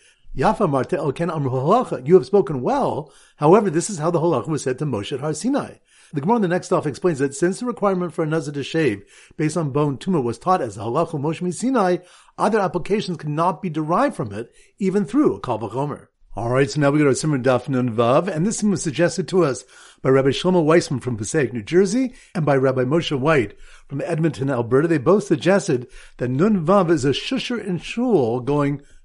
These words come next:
nu nu, a shusher in shul going nu nu. So here goes. The shusher who was agitated by the Nazir Matzor bemoaning his fate that his days of confirmed Saras do not count towards his long Naziris,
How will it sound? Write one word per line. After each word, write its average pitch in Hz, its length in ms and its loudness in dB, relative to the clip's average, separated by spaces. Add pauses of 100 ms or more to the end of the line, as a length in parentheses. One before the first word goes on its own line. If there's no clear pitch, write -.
nu 170 320 0
nu, 131 500 0
a - 80 -16
shusher 190 460 -2
in 208 120 -4
shul 185 160 -4
going 143 280 -4
nu 120 160 -4
nu. 92 300 -10 (360)
So - 100 -12
here 185 140 8
goes. - 360 -2 (160)
The 233 120 4
shusher 294 280 0
who 196 100 2
was 160 160 2
agitated 151 400 0
by 120 120 2
the 113 100 -2
Nazir 151 300 2
Matzor 160 360 0
bemoaning 131 380 2
his 110 160 -6
fate 196 240 0
that 120 120 -2
his 117 120 0
days 151 260 0
of 123 140 -6
confirmed 160 480 -4
Saras 127 560 -2 (260)
do 139 100 -4
not 127 200 0
count 180 220 -2
towards 135 320 2
his 110 120 -4
long 120 280 0
Naziris, 160 840 2